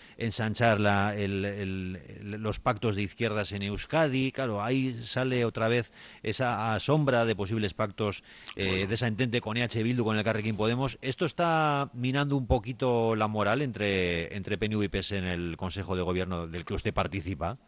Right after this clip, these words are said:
Speaker 2: No, vamos a ver, nosotros somos un partido serio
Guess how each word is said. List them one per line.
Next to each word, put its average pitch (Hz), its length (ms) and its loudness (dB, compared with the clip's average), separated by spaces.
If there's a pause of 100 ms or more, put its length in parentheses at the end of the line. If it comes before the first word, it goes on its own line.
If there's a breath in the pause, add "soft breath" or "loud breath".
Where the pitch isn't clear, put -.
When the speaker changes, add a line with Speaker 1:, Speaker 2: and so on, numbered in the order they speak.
(280 soft breath)
Speaker 2:
No, 101 340 0
vamos 73 260 -4
a - 40 -4
ver, - 200 -6
nosotros 123 580 2
somos 95 280 2
un 95 100 4
partido 71 400 -6
serio 78 420 -12